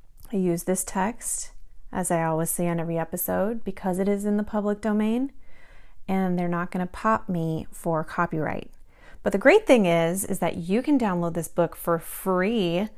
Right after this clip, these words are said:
and anatomy doesn't change that much. So when I notice something's out of whack, I'll let you know, and I'll supplement that with information that I have learned that is more up to date.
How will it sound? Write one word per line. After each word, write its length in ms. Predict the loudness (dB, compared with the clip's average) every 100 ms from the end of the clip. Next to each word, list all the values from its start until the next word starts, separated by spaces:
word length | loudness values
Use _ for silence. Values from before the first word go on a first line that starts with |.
| -14 -12 -12 -12 -6 2
and 680 | 4 4 4 4 2 0 -6 -18 -18 -20 -20 -20 -18 -16 -16 -16 -6
anatomy 560 | 0 2 2 4 4 4
doesn't 300 | 2 0 -2
change 420 | 0 0 2 2
that 200 | 0 0
much. 360 | -2 -4 -4 -6
So 380 | 0 2 4 2
when 240 | 0 0
I 180 | 0 2
notice 280 | 2 0 0
something's 340 | -2 0 2
out 160 | 2 4
of 80 |
whack, 400 | 4 2 0 -4 -14 -14 -14 -2 4
I'll 160 | 6
let 160 | 6 6
you 80 | 8
know, 460 | 8 8 4 0 -10 -16 -16 -12 -12 -6
and 160 | -2 -2
I'll 80 |
supplement 520 | 2 2 4 2 2 0
that 180 | 0
with 160 | 0 -4
information 580 | -6 -4 -4 -4 -4 -4
that 160 | -2
I 140 | 2 4
have 140 | 4
learned 220 | 4 2
that 100 | 0
is 120 | -2 -2
more 100 | -4
up 100 | -4
to 80 |
date. 320 | -4 -6 -6